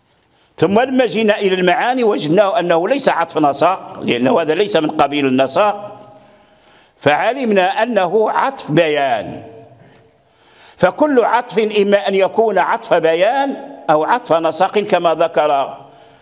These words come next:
ال-، ال-، ابن مالك رحمه الله في الألفية: "على الذي، آه، محمد"، ثم أثنى عليه،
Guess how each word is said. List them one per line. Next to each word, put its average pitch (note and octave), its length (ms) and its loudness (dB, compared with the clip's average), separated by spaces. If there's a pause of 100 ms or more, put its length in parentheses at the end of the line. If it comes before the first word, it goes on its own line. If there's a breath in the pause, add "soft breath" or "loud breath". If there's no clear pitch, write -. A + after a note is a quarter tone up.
(220 loud breath)
ال-، A#2+ 240 0
ال-، B2 220 0
ابن A#2+ 320 4
مالك D#3+ 300 2
رحمه C3+ 320 2
الله C3+ 140 2
في - 80 -8
الألفية: A2 600 -2 (880 soft breath)
"على E3 280 0
الذي، D#3 720 -2 (360 loud breath)
آه، B2 220 2
محمد"، G3 1040 0 (1000 soft breath)
ثم G3+ 260 2
أثنى G3+ 400 0
عليه، F3 480 -2